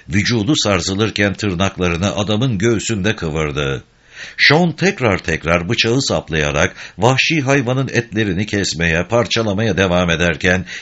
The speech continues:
iki köpek de hırlayarak onun bacaklarını ısırıyorlardı. Jaguar can acısıyla dönerek bıçağa pençe atmaya çalıştı. Ağzından akan kanlar Sean'ın kanına karışıyordu. Sonra öldü hayvan.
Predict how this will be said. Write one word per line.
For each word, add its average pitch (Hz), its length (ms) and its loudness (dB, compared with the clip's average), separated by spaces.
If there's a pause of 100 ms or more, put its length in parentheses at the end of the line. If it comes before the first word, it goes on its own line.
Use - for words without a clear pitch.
iki - 220 0
köpek 147 380 0
de 139 60 0
hırlayarak 120 640 2
onun 113 300 0
bacaklarını 101 600 0
ısırıyorlardı. 73 1160 -2 (760)
Jaguar 82 520 0
can 95 240 2
acısıyla 92 580 0
dönerek 85 460 0
bıçağa 120 400 2
pençe 117 340 2
atmaya 90 440 2
çalıştı. 73 680 -4 (360)
Ağzından 120 560 2
akan 90 320 0
kanlar 82 480 -2 (120)
Sean'ın 139 280 2
kanına 123 440 -2
karışıyordu. 82 880 -2 (360)
Sonra 85 380 -2
öldü 76 340 -4
hayvan. 67 520 -4